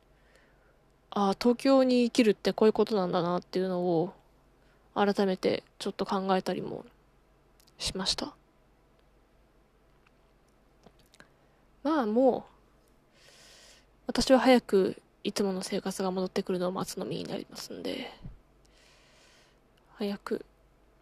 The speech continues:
早く日常を取り戻してミュージカルに行かせてほしいなと思います。<laughs> えーっと、そのぐらいですかね。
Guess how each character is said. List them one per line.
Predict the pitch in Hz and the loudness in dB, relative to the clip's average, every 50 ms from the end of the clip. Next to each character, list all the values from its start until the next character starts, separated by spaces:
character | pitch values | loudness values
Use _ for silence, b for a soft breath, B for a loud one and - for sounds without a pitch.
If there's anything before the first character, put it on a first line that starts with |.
| _ _ _ - _ _ _ _ _ _ _ | _ _ _ -20 _ _ _ _ _ _ _
早 | - 240 254 254 240 | -8 -4 -2 -2 2
く | - 233 220 | 2 2 2
日 | 214 214 214 - 220 208 | 2 0 -2 -2 -2 2
常 | 220 226 214 214 214 214 | 4 4 6 6 6 4
を | 208 - - - _ _ _ _ _ _ _ _ _ _ _ _ _ _ _ _ _ _ _ _ _ _ _ _ _ _ _ - | 2 2 -2 -10 _ _ _ _ _ _ _ _ _ _ _ _ _ _ _ _ _ _ _ _ _ _ _ _ _ _ _ -8
取 | - 240 214 208 | -6 -4 -2 -2
り | 214 | -2
戻 | 208 208 214 | -2 0 -2
し | 214 - - | -2 -2 -2
て | - 226 - - | -2 -4 -4 -4
ミ | 254 254 247 | -2 0 2
ュ | 240 | 2
ー | 226 | 2
ジ | 214 208 | 4 4
カ | - - | 4 2
ル | 123 - | 2 2
に | 202 | 0
行 | 208 - | 0 4
か | - 226 | 4 4
せ | 214 214 - | 4 2 0
て | - 220 | 0 0
ほ | 220 226 | 2 0
し | 208 - 240 226 | 0 0 0 0
い | |
な | 214 208 208 | 0 -2 -4
と | 208 - 202 | -4 -4 -6
思 | 190 190 190 190 | -6 -6 -6 -8
い | |
ま | 185 185 202 | -8 -8 -10
す。 | - - - _ _ _ _ _ _ _ _ _ _ _ _ _ - | -12 -16 -20 _ _ _ _ _ _ _ _ _ _ _ _ _ -12
<laughs> | 202 190 170 202 202 175 - _ _ - _ _ - - - - - - - - - - _ _ _ _ | -12 -10 -8 -8 -8 -8 -10 _ _ -20 _ _ -20 -20 -20 -20 -20 -20 -20 -20 -20 -20 _ _ _ _
え | 254 | 0
ー | 247 240 240 233 233 233 226 | 2 2 2 2 2 0 -2
っ | - _ _ _ _ _ | -4 _ _ _ _ _
と、 | 240 226 220 220 220 233 226 b b b b b b _ _ _ _ _ _ _ _ _ _ _ _ _ _ _ _ _ _ _ _ _ _ _ _ _ _ _ _ - | 2 2 4 4 2 0 -2 b b b b b b _ _ _ _ _ _ _ _ _ _ _ _ _ _ _ _ _ _ _ _ _ _ _ _ _ _ _ _ -4
そ | |
の | 233 233 | -2 0
ぐ | 240 254 | 2 2
ら | 269 269 | 2 2
い | |
で | 285 294 | 2 0
す | - - | -2 -4
か | - 214 | -8 -8
ね。 | 196 202 202 202 - | -6 -6 -6 -8 -8